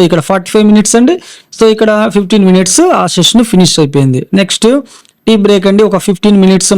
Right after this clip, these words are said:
మనకు రిలాక్సేషన్ అనమాట, టీ బ్రేక్ ఉంటది. నెక్స్ట్ త్రీ ఫిఫ్టీన్ నుంచి ఫోర్ వరకు, అంటే ఫార్టీ ఫైవ్ మినిట్స్ పాటు మనకు సెషన్ త్రీ స్టార్ట్ అవుతది. ఈ సెషన్ ఏంటంటే common session for ఎస్జిటిస్,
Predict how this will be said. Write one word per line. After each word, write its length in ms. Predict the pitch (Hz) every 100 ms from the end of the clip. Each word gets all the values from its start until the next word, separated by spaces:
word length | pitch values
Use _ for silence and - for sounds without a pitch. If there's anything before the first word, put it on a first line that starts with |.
| 175
మనకు 280 | 170 160 175 147 147 -
రిలాక్సేషన్ 480 | 190 190 - 165 175
అనమాట, 260 | 160 160 196 175
టీ 60 | 185 165
బ్రేక్ 220 | 165 151
ఉంటది. 220 | 139 160 277 - - _ _ -
నెక్స్ట్ 220 | 196 - 233 226
త్రీ 140 | 262 269
ఫిఫ్టీన్ 360 | 254 - 240 208
నుంచి 220 | 202 190 247 -
ఫోర్ 320 | 202 196 196 180
వరకు, 320 | 165 160 143 190 175
అంటే 180 | 180 202 -
ఫార్టీ 320 | 196 196 202 180
ఫైవ్ 140 | 208 190
మినిట్స్ 300 | 185 185 - -
పాటు 240 | 160 156 190
మనకు 240 | 175 170 175 -
సెషన్ 320 | 170 165 180 180 175
త్రీ 120 | 180 190 175
స్టార్ట్ 280 | 180 165 156
అవుతది. 340 | 151 156 175 262 - - - - 208
ఈ 20 | 254 226
సెషన్ 280 | 226 226 226
ఏంటంటే 460 | 196 175 151 147 202 175 - -
common 380 | 202 220 240 247 240 -
session 300 | 185 214 214 185
for 100 | 208 214 - 185
ఎస్జిటిస్, 540 | 170 190 180 170 -